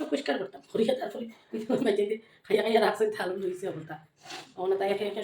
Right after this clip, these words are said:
সব পরিষ্কার করি, বুঝছেন? পরিষ্কার করে তারপরে মাছকে আমি ঠাকুর দিতাম, আবার রাহুল হয়েছে, "বাবা তুমি দিলেই আমারও মেরুদণ্ডের হাড্ডিটা জানি একটা বেদনা, এরকম করে নইতে উঠতে পারি না।" আবার কয়েক ঘন্টা পরে এমনিও ছাড়ি দেয়, কষ্ট হয়।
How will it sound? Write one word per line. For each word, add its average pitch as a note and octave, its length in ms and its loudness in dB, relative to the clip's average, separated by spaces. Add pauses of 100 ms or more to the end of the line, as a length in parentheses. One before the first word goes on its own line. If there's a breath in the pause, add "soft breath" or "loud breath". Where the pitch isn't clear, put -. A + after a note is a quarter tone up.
সব A3+ 120 -10
পরিষ্কার - 280 -4
করি, F3+ 140 -8
বুঝছেন? F#3+ 200 -6 (340 soft breath)
পরিষ্কার A3+ 260 -6
করে A#3 160 0
তারপরে G#3 140 -2 (140)
মাছকে F3+ 200 -4
আমি A#3 100 2
ঠাকুর F#3+ 200 -6
দিতাম, F#3 180 -4
আবার F#3 160 -6
রাহুল F#3 180 -6
হয়েছে, G3 180 -8
"বাবা F3+ 160 -6
তুমি G3 160 -8
দিলেই D#3+ 180 -4 (320 soft breath)
আমারও G#3 260 -4
মেরুদণ্ডের F#3+ 380 -2
হাড্ডিটা F3+ 320 -8
জানি F3+ 180 -6
একটা F#3 160 -16
বেদনা, D#3+ 240 -12 (280)
এরকম C4 260 0
করে G#3+ 160 0
নইতে F3 260 0
উঠতে - 200 -16
পারি - 200 -18
না।" - 40 -20 (340)
আবার B3 220 2
কয়েক C4 180 4
ঘন্টা G3 200 2
পরে F3+ 140 -2
এমনিও F3 220 0
ছাড়ি D#3 180 -10
দেয়, - 160 -20
কষ্ট - 280 -8
হয়। - 100 -20